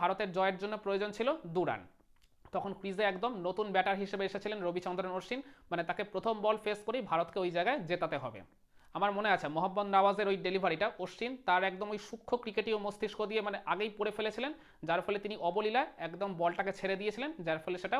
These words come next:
ওয়াইড আপ হয়ে গেছিল। মানে তিনি বুঝতেই পেরেছিলেন যে বলটা ডাউন দ্য লেগের দিকে যাচ্ছে। মানে ওই পার্টিকুলার টাইমে মানে অনেক তাবড় তাবড় ব্যাটাররাও যেখানে আর কি নার্ভাস হয়ে গিয়ে মানে ভুলভাল কিছু শট খেলে ফেলেন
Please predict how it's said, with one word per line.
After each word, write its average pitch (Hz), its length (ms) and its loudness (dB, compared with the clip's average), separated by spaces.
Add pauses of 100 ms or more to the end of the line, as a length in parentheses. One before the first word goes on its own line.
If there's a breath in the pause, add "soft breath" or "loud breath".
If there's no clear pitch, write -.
ওয়াইড 165 300 6
আপ 160 100 -4
হয়ে 135 160 0
গেছিল। 113 220 -10 (360 soft breath)
মানে 170 160 -2
তিনি 208 120 -2 (100)
বুঝতেই 220 280 -2
পেরেছিলেন 226 380 -2
যে 214 60 2 (100)
বলটা 185 220 4 (120)
ডাউন 170 220 6
দ্য 185 120 4
লেগের 170 240 2
দিকে 160 160 -2
যাচ্ছে। 127 300 -6 (640)
মানে 165 280 -6
ওই 202 160 0
পার্টিকুলার 202 460 2
টাইমে 202 220 0 (360 loud breath)
মানে 156 120 -4 (100)
অনেক 202 140 0 (100)
তাবড় 190 280 4
তাবড় 208 260 4
ব্যাটাররাও 202 400 6
যেখানে 196 240 -2
আর 185 80 -2
কি 190 140 -4
নার্ভাস 185 360 4
হয়ে 196 160 2
গিয়ে 208 120 0 (220)
মানে 170 160 -2
ভুলভাল 208 460 0
কিছু 214 140 -6
শট 190 280 4
খেলে 196 200 2
ফেলেন 196 180 2